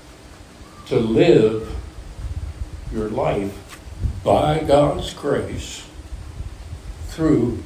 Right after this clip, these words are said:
your faith? As I said in the introduction last week, this lifestyle we're trying to figure out how to live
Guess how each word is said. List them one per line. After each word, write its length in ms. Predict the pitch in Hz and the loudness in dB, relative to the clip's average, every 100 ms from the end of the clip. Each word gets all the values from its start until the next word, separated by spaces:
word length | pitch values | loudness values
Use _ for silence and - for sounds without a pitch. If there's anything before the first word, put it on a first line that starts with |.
| 139 | -4
your 240 | 117 110 | -2 -2
faith? 480 | - 117 107 - - - - - - - - - - - - - - - - - - - - - - - - - - - - - - - | 0 0 0 -4 -12 -14 -14 -10 -10 -10 -12 -12 -12 -12 -16 -18 -16 -14 -12 -14 -16 -18 -20 -20 -20 -20 -20 -20 -20 -20 -20 -20 -20 -10
As 100 | 131 | -2
I 540 | 113 113 120 117 - 101 | 4 6 6 2 -4 -6
said 380 | - 147 131 123 | 0 4 4 4
in 100 | 117 | 0
the 100 | 120 | 0
introduction 680 | 131 127 139 143 - 101 104 | 0 0 0 0 -6 -8 -4
last 340 | 131 131 - | -4 -4 -6
week, 200 | 107 95 92 - - - - - - - - - - - - - - | -6 -6 -8 -12 -16 -16 -14 -14 -14 -14 -14 -16 -18 -20 -20 -20 -8
this 220 | 120 117 | -6 0
lifestyle 800 | 127 156 156 - - 135 127 120 | 4 6 6 2 2 4 4 2
we're 160 | 117 117 | -2 0
trying 300 | 139 123 113 | 0 0 -2
to 60 | |
figure 280 | 113 139 127 | -2 -2 0
out 200 | 123 117 | -2 0
how 160 | 127 117 | 0 -2
to 120 | 117 | 0
live 380 | 131 151 156 | 2 2 0